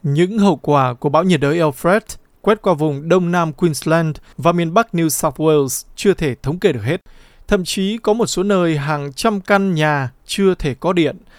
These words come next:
và nước lũ còn chưa rút hết. Người dân vùng lũ đã nhận được tin tức tích cực từ phía chính phủ liên bang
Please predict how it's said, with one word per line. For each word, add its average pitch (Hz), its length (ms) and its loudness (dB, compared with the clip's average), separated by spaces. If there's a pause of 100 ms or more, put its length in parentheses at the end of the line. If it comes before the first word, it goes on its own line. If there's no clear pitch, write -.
(120)
và 131 240 0
nước 175 160 -2
lũ 180 280 0 (100)
còn 127 240 -4
chưa - 160 -4
rút 156 180 -4
hết. 190 180 0 (760)
Người 185 140 4
dân 208 280 2
vùng 175 220 2
lũ 185 240 0
đã 226 120 0
nhận 214 280 -2
được 139 180 -4
tin 156 200 -2
tức 226 300 0
tích 220 160 -4
cực 147 200 0 (200)
từ 151 120 -2
phía 170 140 -2
chính 202 240 -6
phủ 160 160 -4
liên 147 240 -4
bang 156 220 0